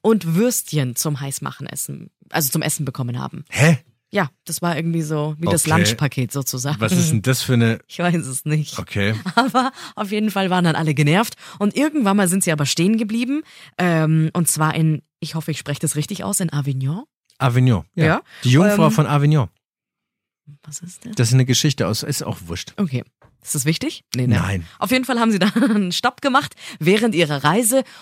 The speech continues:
Speaker 1: und dann hatten sie da ein bisschen Zeit und durften da in der Fußgängerzone ein bisschen spazieren gehen, ein bisschen
Speaker 2: Mhm.
Speaker 1: shoppen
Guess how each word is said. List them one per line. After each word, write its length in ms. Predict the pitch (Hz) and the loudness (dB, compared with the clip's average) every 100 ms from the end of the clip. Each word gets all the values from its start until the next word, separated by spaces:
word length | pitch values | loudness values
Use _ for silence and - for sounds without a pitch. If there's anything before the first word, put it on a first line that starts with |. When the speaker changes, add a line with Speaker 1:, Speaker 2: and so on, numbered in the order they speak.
| - | -8
Speaker 1:
und 160 | 175 | -2
dann 100 | 190 | -2
hatten 240 | 190 220 214 | -2 -2 0
sie 80 | |
da 120 | 185 175 | 2 0
ein 140 | 160 - | -2 -4
bisschen 460 | 147 180 180 156 | -2 0 2 0
Zeit 320 | - 196 214 | 2 2 2
und 100 | 185 | 0
durften 280 | 160 165 - | -2 -4 -4
da 60 | 156 | -4
in 60 | |
der 80 | 143 | -4
Fußgängerzone 760 | 127 196 - 156 143 131 139 127 | -4 -4 -4 -6 -8 -8 -6 -6
ein 60 | |
bisschen 200 | 113 - | -8 -12
spazieren 560 | - - - - 277 254 | -14 -14 -8 -6 -6 -4
gehen, 140 | 220 208 | -2 -2
ein 20 | |
bisschen 280 | 165 104 113 | 0 2 2
Speaker 2:
Mhm. 20 | |
Speaker 1:
shoppen 320 | 147 220 226 | 0 0 -2